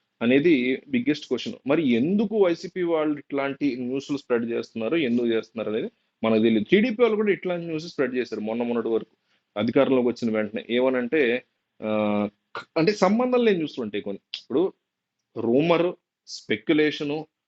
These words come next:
ఫేక్ అంటే బుస. ఈ బుసలు ఎక్కువైపోయినాయి. ఈ బుసలు ఏంటంటే టీడీపీ మీడియా కూడా క్రియేట్ చేసేటువంటి బుసలు ఎలా ఉంటాయంటే, జగన్మోహన్ రెడ్డి పులివెందుల్లో రాజీనామా చేసి,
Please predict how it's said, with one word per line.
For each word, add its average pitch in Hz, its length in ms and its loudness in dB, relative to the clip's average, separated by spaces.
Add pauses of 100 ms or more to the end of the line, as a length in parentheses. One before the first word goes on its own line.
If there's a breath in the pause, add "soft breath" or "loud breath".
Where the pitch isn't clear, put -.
(160)
ఫేక్ 196 420 4 (240)
అంటే 170 140 -2
బుస. 139 260 -2 (680)
ఈ 190 80 -6
బుసలు 160 360 0
ఎక్కువైపోయినాయి. 139 540 0
ఈ 127 40 -4
బుసలు 147 360 0
ఏంటంటే 180 720 0 (200)
టీడీపీ 180 460 0
మీడియా 170 300 0
కూడా 160 180 0
క్రియేట్ 151 360 -2
చేసేటువంటి 135 480 -4
బుసలు 120 440 0
ఎలా 117 120 2
ఉంటాయంటే, 117 720 -2 (520)
జగన్మోహన్ 208 580 4
రెడ్డి 190 180 2
పులివెందుల్లో 170 560 0
రాజీనామా 120 540 -2
చేసి, 151 320 -8